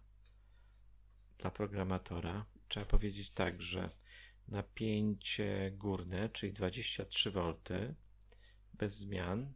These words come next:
jest ustalane na, y, potencjometrze montażowym R czterysta pięćdziesiąt,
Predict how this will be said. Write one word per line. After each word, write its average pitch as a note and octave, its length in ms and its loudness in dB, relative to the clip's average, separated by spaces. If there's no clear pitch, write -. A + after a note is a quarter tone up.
jest F#2+ 160 -6
ustalane G2 680 0
na, F#2+ 500 -4
y, F#2 720 -6
potencjometrze G#2 680 -6
montażowym G2 720 -4
R - 160 -4
czterysta - 480 -8
pięćdziesiąt, G#2 680 -2